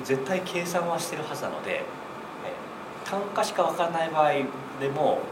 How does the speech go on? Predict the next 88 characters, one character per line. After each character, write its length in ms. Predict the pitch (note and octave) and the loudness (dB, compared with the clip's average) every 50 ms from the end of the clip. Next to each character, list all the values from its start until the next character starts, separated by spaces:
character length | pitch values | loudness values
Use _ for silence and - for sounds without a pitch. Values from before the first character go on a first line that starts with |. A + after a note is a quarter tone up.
| - - - - - - - - - - - - - - - - - - | -8 -10 -10 -10 -10 -12 -12 -12 -12 -12 -10 -10 -10 -10 -10 -10 -8 -6
総 220 | - - E3+ E3+ E3+ E3+ | -4 -2 0 0 2 2
額 200 | F3 E3+ - D#3 | 0 0 2 2
は 60 | C3+ | 2
お 160 | A#2+ A#2 A#2+ | 2 2 2
お 60 | B2 B2 | 0 0
よ 80 | A#2+ | 0
そ 120 | A#2+ B2 A2+ | -2 -4 -4
想 260 | A2 - A#2 A2 G#2+ | -4 -4 -4 -2 -2
像 140 | G#2 G#2+ G#2+ | -2 -2 -2
す 80 | G#2 G#2 | -2 -4
る 40 | G2+ | -4
と 80 | - | -4
思 100 | F#2 F#2 | -4 -4
い 40 | F2 | -4
ま 120 | E2+ - - | -4 -4 -6
す 160 | - - - | -6 -6 -6
し、 40 | - - - - | -6 -6 -6 -8
最 180 | - - F3 F3+ | -4 -2 -2 -2
初 120 | F3+ G3+ | 0 2
か 60 | - | 2
ら 60 | F3+ D#3+ | 2 4
総 180 | - F3 E3+ D#3+ | 4 2 2 2
額 140 | E3+ E3 | 2 2
が 60 | E3+ D3+ | 0 -2
提 120 | - D3+ | 0 -2
示 160 | D3+ D3+ - | -2 -2 -2
し 40 | - | -2
て 100 | - E3 | 0 0
あ 40 | D#3 | 0
る 80 | D3+ | 0
と 120 | D3+ - D3 | 0 -4 -6
し 60 | - | -4
た 120 | - D#3 | -2 0
場 80 | D3 D3 | 0 0
合 40 | D3 | 0
だ 140 | D3 D3 C#3 | 0 0 -2
と 100 | - D#3 | -2 -2
し 60 | - | -2
た 60 | - F#3 | 2 4
ら、 180 | F#3+ - - - - - - - - - - | 4 4 4 2 -2 -8 -10 -10 -10 -6 -4
も 60 | A2 | -4
う 40 | - | -4
最 120 | - - | -4 -4
初 160 | A#2+ - - | -4 -2 0
か 80 | B2+ A#2+ | 2 2
ら 60 | A2 | 2
そ 100 | - G#2+ | 0 -2
こ 160 | - - G#2+ G#2+ | -2 2 6 6
は 200 | - - - - - - - - - - C3 | 8 6 6 2 -2 -8 -10 -10 -8 -6 -4
お 40 | B2+ | -2
客 180 | - C#3+ - | 0 0 0
さ 120 | - - D3+ | 2 2 2
ん 60 | - | 2
が 80 | - - | 0 0
計 200 | - C3 A2+ G#2+ | 0 0 0 0
算 180 | - A#2+ G#2+ | 0 0 0
し 60 | - - | 0 -2
た 80 | - | -4
単 180 | - - G#2+ F#2 F2+ - - | -2 0 0 0 0 0 2
価 240 | G2 E2+ D2+ - - - - - - - | 4 4 4 2 0 -6 -10 -10 -6 -4
よ 80 | C3 | -4
り 100 | B2+ B2+ | -4 0
も 200 | B2 A2+ A2 G#2+ - - - | 0 2 2 2 0 -4 -4
ち 100 | - C4+ | -2 -2
ょ 20 | |
っ 40 | C4 - | 0 2
と 160 | - - - - - - - - - - - - - - | 2 0 0 0 -4 -8 -8 -10 -10 -10 -10 -10 -4 0
微 100 | C3+ C3 | 0 2
妙 120 | C3 B2 | 2 0
に 60 | A#2 | 0
下 160 | - - A#2 | 0 2 2
が 80 | G#2+ G#2 | 2 2
っ 40 | G2 | 0
て 120 | - - | -2 -4
る 60 | - | -6
方 180 | - - - - | -4 -4 -4 -2
が 180 | - - - - - - - - - - - - - - - - - - - - - - | 0 2 2 0 -2 -4 -8 -10 -10 -10 -10 -10 -10 -10 -10 -10 -10 -10 -10 -10 -8 -4
得 240 | - - - - - | -4 -2 -2 -2 -4
っ 40 | - | -6
て 120 | - A2 | -6 -4
考 80 | G2+ F#2+ F2 E2 D#2 | -4 -4 -4 -4 -4
え 60 | D2 | -6
方 120 | - - | -6 -6
な 60 | - - | -8 -8
ん 140 | - - - | -8 -10 -10
で 40 | - | -8
す 80 | - | -8
ね。 60 | C3 | -8